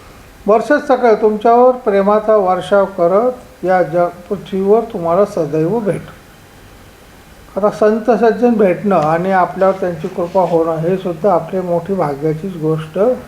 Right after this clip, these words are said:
आहे. स-, नाही काय, संत सज्जनांची गाठ झाली की ते आपली मुलाप्रमाणे काळजी घेतात, आपल्याला मार्गदर्शन करतात, आपल्याला संकटातून वाचवण्याचा प्रयत्न करतात.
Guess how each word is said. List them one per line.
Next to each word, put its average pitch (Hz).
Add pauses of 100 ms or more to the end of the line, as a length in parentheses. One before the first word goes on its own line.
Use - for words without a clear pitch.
(680)
आहे. 170 (1300)
स-, 202 (920)
नाही 190
काय, 165 (100)
संत 208
सज्जनांची 196
गाठ 185
झाली 170
की -
ते 196
आपली 180
मुलाप्रमाणे 180
काळजी 165
घेतात, 156 (560)
आपल्याला 170
मार्गदर्शन 165
करतात, 151 (200)
आपल्याला 156
संकटातून 165
वाचवण्याचा 165
प्रयत्न 151
करतात. 147